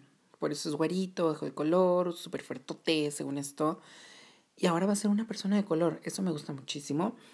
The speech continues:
Eso habla mucho de inclusión, de que, pues, Disney y, y obviamente la gente que está detrás de Marvel lo están haciendo bien, o sea, están metiendo mucha inclusión y eso es un gran aplauso, es un gran salto, porque poner, eh,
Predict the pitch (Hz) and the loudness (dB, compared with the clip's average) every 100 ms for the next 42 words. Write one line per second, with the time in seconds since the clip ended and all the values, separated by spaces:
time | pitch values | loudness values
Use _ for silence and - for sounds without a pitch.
0 | - - - - _ _ - 175 240 214 | -20 -20 -20 -20 _ _ -2 2 6 6
1 | 202 196 175 170 190 165 147 143 131 - | 6 4 2 0 2 2 2 -2 -6 -2
2 | 143 180 262 - 170 165 - 165 143 139 | 0 0 -2 -2 2 2 2 -2 2 4
3 | 135 139 139 - - - 160 151 185 196 | 4 2 0 -2 -8 0 2 4 2 2
4 | 196 196 202 208 - - - _ - 175 | 2 2 2 0 -6 -20 -20 _ -2 4
5 | 170 175 170 165 160 175 170 175 160 156 | 4 4 2 2 4 2 0 0 0 0
6 | 151 - 160 156 160 151 147 156 147 170 | -2 -2 -2 0 -2 -2 2 2 2 0
7 | 175 185 196 214 202 160 160 139 - - | 0 -2 -2 0 -2 -2 -4 -4 -6 -8
8 | 175 190 196 196 196 190 185 - - 180 | -8 -2 0 0 0 -2 -4 -6 -2 0
9 | 240 - - - - 190 180 170 196 - | 0 -6 -20 -20 -8 0 2 0 -2 -2
10 | 190 190 170 170 175 185 156 147 - 147 | 0 2 2 0 0 -2 0 0 -2 -4
11 | 185 175 185 185 185 180 170 202 285 - | -2 0 2 2 2 2 2 -2 -4 -8
12 | - - - - - _ - - - 160 | -20 -20 -20 -20 -20 _ 0 0 0 -2
13 | 165 160 202 208 - - 160 147 147 147 | 2 6 6 4 -2 -6 0 4 4 4
14 | 143 143 139 | 2 0 -2